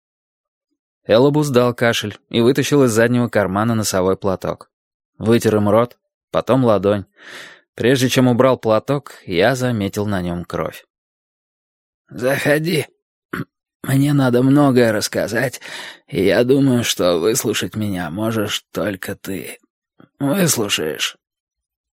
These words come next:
«Эл». Мой голос звучал так тихо, что я сам едва слышал его.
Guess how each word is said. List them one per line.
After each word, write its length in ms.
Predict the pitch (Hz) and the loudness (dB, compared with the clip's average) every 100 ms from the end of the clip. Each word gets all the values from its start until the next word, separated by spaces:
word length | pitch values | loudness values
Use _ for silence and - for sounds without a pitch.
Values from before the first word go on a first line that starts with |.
| _ _ _ _ _ _ _ - | _ _ _ _ _ _ _ -4
«Эл». 440 | 107 107 95 - _ _ _ _ _ - | 2 2 0 -6 _ _ _ _ _ -2
Мой 220 | 110 104 | 0 4
голос 300 | 113 113 107 | 4 4 4
звучал 420 | 107 110 120 107 | 2 2 2 2
так 240 | 107 104 | 2 -2
тихо, 300 | - 131 - | -2 -2 -2
что 180 | 98 - | -4 -2
я 140 | 104 131 | -2 0
сам 240 | 135 110 | 0 0
едва 280 | 87 92 92 | 0 0 0
слышал 400 | - 92 - 92 | 0 -2 -2 -2
его. 300 | 92 85 | -2 -4